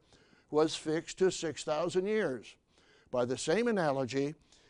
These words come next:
it was inferred that this long period of labor and contention, which was now almost elapsed, would be succeeded by a joyful Sabbath of a thousand years,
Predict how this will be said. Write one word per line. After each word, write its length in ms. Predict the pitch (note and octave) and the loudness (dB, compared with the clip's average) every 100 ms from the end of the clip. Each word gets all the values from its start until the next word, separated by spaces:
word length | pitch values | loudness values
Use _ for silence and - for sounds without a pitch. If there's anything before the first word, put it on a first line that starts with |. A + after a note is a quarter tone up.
| - | 0
it 80 | C#3+ | 2
was 180 | C#3+ | 2
inferred 520 | D3 C3 - E3+ F#3 D3+ | 0 -4 -2 0 2 2
that 180 | D3+ | 0
this 200 | D3 C3 | -2 -6
long 460 | C3 C#3+ F3+ G#3 G3+ | -2 0 0 0 -2
period 340 | E3+ F3+ F#3 | -2 0 2
of 140 | F#3 D3 | 2 0
labor 400 | D3+ D#3+ E3+ F#3+ | 0 2 0 -2
and 100 | F3 | 0
contention, 680 | F#3 E3 D#3+ D3 D3+ D3+ - - _ _ _ - | -2 -2 -4 -4 -4 -6 -10 -20 _ _ _ -6
which 260 | D3 C#3+ C3+ | -4 -4 -4
was 240 | C3+ A2+ | -4 -4
now 240 | C#3+ E3 | -2 0
almost 480 | E3+ D#3+ F#3 G3+ - | 2 2 2 -2 0
elapsed, 540 | G#3+ G3+ F3 D#3 - - _ _ _ - | 0 2 0 -4 -10 -20 _ _ _ -4
would 180 | D3 | -2
be 160 | C3 D3 | 0 -2
succeeded 680 | C#3 D#3 - F3 F3 G3+ D3+ | -2 -6 -2 2 4 2 0
by 200 | D#3 C#3+ | 0 0
a 120 | C#3+ | -4
joyful 640 | G#2 D3 F#3 G#3 G3+ G3 | -2 0 2 0 -2 -2
Sabbath 540 | - E3 D3 D#3+ F#3+ F3 | -2 -2 -2 -2 -4 -4
of 100 | C#3 | -4
a 120 | B2 | -4
thousand 560 | - C#3+ F#3+ G3 A3+ | -4 -2 -2 -2 0
years, 580 | A3 A3+ G#3+ C3 - - | 0 0 -2 -4 -10 -16